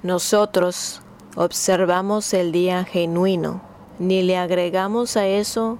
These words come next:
ni tomamos de allí, porque en Asia grandes luces han dormido"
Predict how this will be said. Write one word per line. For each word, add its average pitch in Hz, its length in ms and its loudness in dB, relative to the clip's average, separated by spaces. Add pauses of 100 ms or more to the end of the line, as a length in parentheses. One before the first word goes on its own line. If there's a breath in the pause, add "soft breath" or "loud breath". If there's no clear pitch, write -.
(140)
ni 180 300 -2
tomamos 175 760 -2
de 170 120 2
allí, 156 340 -4 (240)
porque 175 560 0
en 165 120 -2
Asia 254 560 -2 (380)
grandes 196 680 0
luces 220 600 -2
han 208 200 0
dormido" 202 600 -2